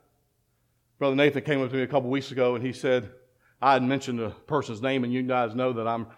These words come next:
always been real shy about mentioning names. And, um, Nathan came up to me a couple weeks ago and, and he said, he said, "Does this, does that dude still really do, does that dude believe that?"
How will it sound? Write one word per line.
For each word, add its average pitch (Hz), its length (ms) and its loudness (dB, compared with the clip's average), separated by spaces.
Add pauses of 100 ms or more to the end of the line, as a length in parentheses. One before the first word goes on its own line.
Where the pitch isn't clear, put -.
(160)
always 131 260 0
been 120 200 -6
real 120 100 -4
shy 135 320 4
about 113 220 2
mentioning 113 400 -6
names. 120 400 -6 (580)
And, 117 320 -2
um, 113 300 2 (920)
Nathan 135 300 0
came 135 220 -2
up 123 100 -4
to 139 100 0
me 123 120 0
a - 20 -6
couple 127 220 -2
weeks 135 180 -2
ago 120 240 -2
and, 113 160 -4 (100)
and 110 120 -8
he 123 100 -4
said, 120 400 0 (720)
he 135 100 -4
said, 127 160 -4
"Does 120 160 -8
this, 226 200 -8 (120)
does 135 140 -6
that 208 180 0
dude 208 300 -4
still 208 300 -2
really 160 300 -2
do, 220 320 -4
does 147 180 -8
that 233 140 -2
dude 254 200 -4
believe 214 260 0
that?" 262 240 -8